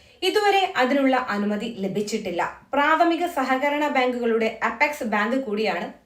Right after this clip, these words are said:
കേരള ബാങ്ക്. പ്രാഥമിക സഹകരണ ബാങ്കുകൾക്ക് ഡിജിറ്റൽ ബാങ്കിംഗ് സേവനം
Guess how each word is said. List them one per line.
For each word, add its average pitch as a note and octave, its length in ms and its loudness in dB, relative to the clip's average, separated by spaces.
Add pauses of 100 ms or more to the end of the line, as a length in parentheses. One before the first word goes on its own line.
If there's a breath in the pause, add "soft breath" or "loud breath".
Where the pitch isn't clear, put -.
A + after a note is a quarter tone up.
(140)
കേരള F3 340 -2
ബാങ്ക്. F#3 280 -4 (500 soft breath)
പ്രാഥമിക D4+ 500 4
സഹകരണ D#4+ 600 4
ബാങ്കുകൾക്ക് B3 760 2 (380 loud breath)
ഡിജിറ്റൽ D#4 460 2
ബാങ്കിംഗ് C#4 460 2
സേവനം G#3 460 -2